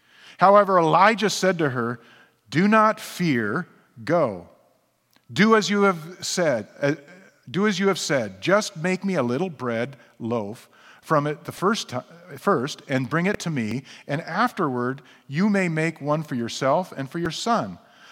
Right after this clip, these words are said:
For this is what the Lord, the God of Israel, says, 'The bowl of flour shall not be used up, nor shall the jar of oil become empty until the day the Lord provides rain on the face of the earth.'" The famine is over.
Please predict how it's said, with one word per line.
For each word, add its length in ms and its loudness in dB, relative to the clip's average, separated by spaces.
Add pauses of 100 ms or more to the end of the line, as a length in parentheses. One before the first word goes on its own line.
(100)
For 160 2
this 280 0
is 140 -4
what 240 0
the 100 -4
Lord, 440 -2
the 100 -4
God 360 0
of 120 -6
Israel, 380 -6
says, 520 -4
'The 120 -6
bowl 640 -4 (600)
of 160 -4
flour 600 0
shall 320 0
not 240 0
be 80 -4
used 360 -4
up, 280 -4
nor 200 2
shall 220 0
the 140 -2
jar 420 2
of 180 -6
oil 300 -2
become 400 -6
empty 400 -6
until 320 -4
the 100 -6
day 360 -2
the 180 -6
Lord 400 -4
provides 560 -2
rain 460 -2
on 120 -4
the 60 -4
face 300 -6
of 100 -10
the 140 -6
earth.'" 240 -8
The 60 -16
famine 340 -6
is 140 -8
over. 340 -10